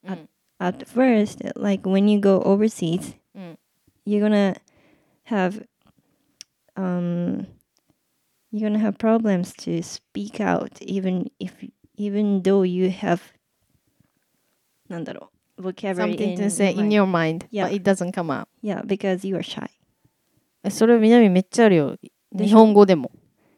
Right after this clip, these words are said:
Speaker 2: に-、でしょ？That's、
Speaker 1: わざわざ言わない。
Speaker 2: that's Japanese characteristic. That's why we are not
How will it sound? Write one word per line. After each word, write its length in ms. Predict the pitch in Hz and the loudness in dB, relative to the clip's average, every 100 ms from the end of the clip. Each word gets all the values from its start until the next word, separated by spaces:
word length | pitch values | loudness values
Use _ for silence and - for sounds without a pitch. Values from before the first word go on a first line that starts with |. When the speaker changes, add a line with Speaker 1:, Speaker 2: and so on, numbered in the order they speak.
| _ _ _ - | _ _ _ -2
Speaker 2:
に-、 220 | 214 - | -2 2
で 100 | 196 | 2
し 100 | 220 | 2
ょ？ 120 | 220 247 | 0 -4
That's、 500 | 196 233 240 208 208 | 0 0 0 -4 -2
Speaker 1:
わ 140 | 226 | 2
ざ 100 | 226 | 4
わ 60 | - | 2
ざ 80 | 175 | 2
言 100 | 175 | 0
わ 100 | 170 | 0
な 140 | 226 | -2
い。 20 | 240 | 0
Speaker 2:
that's 60 | |
Japanese 400 | 240 254 247 233 | 6 6 6 -2
characteristic. 880 | - 233 226 - 220 233 - 240 196 | 2 2 2 -2 -2 -2 -4 -8 -8
That's 300 | 196 220 - 196 | -8 -8 -8 -4
why 280 | 202 196 190 | -4 -2 -4
we 100 | 196 | -4
are 140 | 190 | -4
not 280 | 185 185 | -6 -8